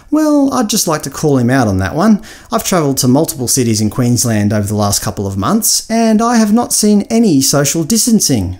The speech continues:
except during the recent three-day lockdown in Brisbane. Every shopping centre I went to, there were thousands of people pretty much not social distancing. Maybe people were using hand sanitizer more often, but certainly if there was a virus spreading around,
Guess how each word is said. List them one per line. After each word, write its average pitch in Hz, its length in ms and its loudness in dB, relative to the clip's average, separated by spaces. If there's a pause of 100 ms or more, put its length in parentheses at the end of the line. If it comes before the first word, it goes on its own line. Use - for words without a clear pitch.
(120)
except - 560 -4
during 98 260 -2
the 95 100 -2
recent 107 400 -2
three-day 107 500 -2
lockdown 92 580 -4
in 87 140 -2
Brisbane. 117 540 -2 (440)
Every 196 200 2
shopping 165 300 0
centre 160 320 2
I 143 120 0
went 185 220 -2
to, 208 500 0
there 247 120 -2
were 240 120 2
thousands 175 600 0
of 131 120 -4
people 127 340 -2
pretty 214 280 0
much 170 320 0
not 190 240 -2
social 165 340 -2
distancing. 135 720 0 (200)
Maybe 139 280 0
people 110 340 -2
were 98 100 0
using 98 320 -2
hand 175 300 0
sanitizer 123 600 0
more 113 200 2
often, 185 400 0 (200)
but 160 120 -4
certainly 113 480 0
if 120 120 -2
there 120 100 0
was 101 120 -2
a 101 40 -2
virus 131 440 0
spreading 104 380 0
around, 98 440 0